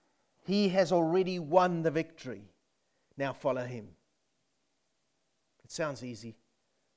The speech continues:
but it's very hard. Secondly, accept God's discipline in your life. Don't ask God, "Why God?"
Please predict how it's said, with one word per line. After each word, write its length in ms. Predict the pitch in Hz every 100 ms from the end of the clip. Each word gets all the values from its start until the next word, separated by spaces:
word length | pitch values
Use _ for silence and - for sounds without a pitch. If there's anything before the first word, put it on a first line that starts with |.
| _ _ _ _
but 140 | 120 107
it's 140 | -
very 300 | - 139 127
hard. 440 | 104 107 82 - - _ _ _ _ _ _ _ _ _ _ _ _ _ _ _ _ -
Secondly, 560 | 240 240 226 190 123 - - _ - _ _ _
accept 600 | 214 - - 269 - - - _ - -
God's 380 | 175 156 - -
discipline 480 | 160 - 139 139
in 100 | 131
your 100 | 123
life. 280 | 120 123 110 _ _ _ _ _ _ _ _ _ _ _ _ -
Don't 280 | 262 294 311
ask 340 | 226 262 - -
God, 340 | 190 170 170 -
"Why 420 | 220 262 277 277
God?" 540 | 190 226 175 135 110